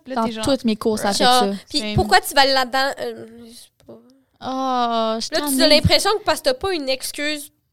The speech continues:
Speaker 3: de pourquoi t'es allé là-dedans, que t'es pas faite pour ça, genre.
Speaker 2: Mm.
Speaker 3: Puis que
Speaker 2: J'étais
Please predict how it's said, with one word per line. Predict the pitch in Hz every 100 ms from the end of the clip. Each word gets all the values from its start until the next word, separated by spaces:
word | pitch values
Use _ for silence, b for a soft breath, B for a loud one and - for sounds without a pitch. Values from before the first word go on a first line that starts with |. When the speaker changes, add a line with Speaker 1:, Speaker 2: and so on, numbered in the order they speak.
| _ _
Speaker 3:
de | 220
pourquoi | 254 254 277
t'es | 302 247
allé | 226
là-dedans, | 233 208 247
que | 262 247 226
t'es | 247
pas | 233
faite | 254 -
pour | -
ça, | - 233 269 285
genre. | 285 269 262
Speaker 2:
Mm. | 220 214
Speaker 3:
Puis | 202
que | 233 214 208 - -
Speaker 2:
J'étais | - -